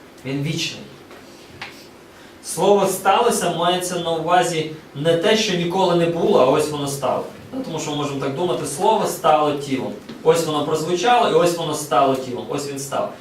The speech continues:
Ні, він був вічний, він був завжди. І слово це «сталося»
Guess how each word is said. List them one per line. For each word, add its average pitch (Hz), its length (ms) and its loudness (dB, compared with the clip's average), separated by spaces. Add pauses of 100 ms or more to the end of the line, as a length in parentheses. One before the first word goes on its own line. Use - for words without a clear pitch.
(160)
Ні, 208 100 -4
він 202 100 2
був 208 160 2
вічний, 139 320 0
він 147 80 -6
був 165 140 -2
завжди. 123 480 -2 (880)
І 151 60 -10
слово 247 360 4
це 220 120 2
«сталося» 233 680 2